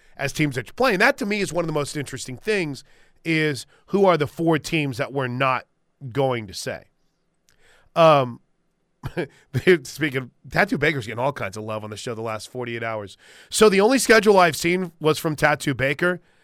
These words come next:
Has he got everyone again? I don't think so, dude. <laughs> I'm not, now, again, like I said, I didn't look at the dates outside of Cincinnati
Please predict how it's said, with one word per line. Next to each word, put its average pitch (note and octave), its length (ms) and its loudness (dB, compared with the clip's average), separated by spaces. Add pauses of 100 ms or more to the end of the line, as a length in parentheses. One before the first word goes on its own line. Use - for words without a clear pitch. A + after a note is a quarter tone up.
(140)
Has C3+ 240 -2
he G3 80 -4
got A#3+ 300 2
everyone A3+ 420 8
again? E3 520 2 (1200)
I A3 80 6
don't F#4+ 200 2
think C4 220 4
so, F3 240 6
dude. C#3 380 2 (180)
<laughs> - 200 -20
I'm A#3 80 -2
not, C4+ 220 4 (260)
now, G#3 180 4
again, A3+ 200 6
like G3 200 4
I G#3+ 60 6
said, F#3+ 240 4
I D#3+ 80 6
didn't C4 120 0
look A#3+ 140 0
at G#3+ 60 0
the E3 80 2
dates F3 640 2 (480)
outside A3 440 6
of D3 80 0
Cincinnati F#3+ 880 4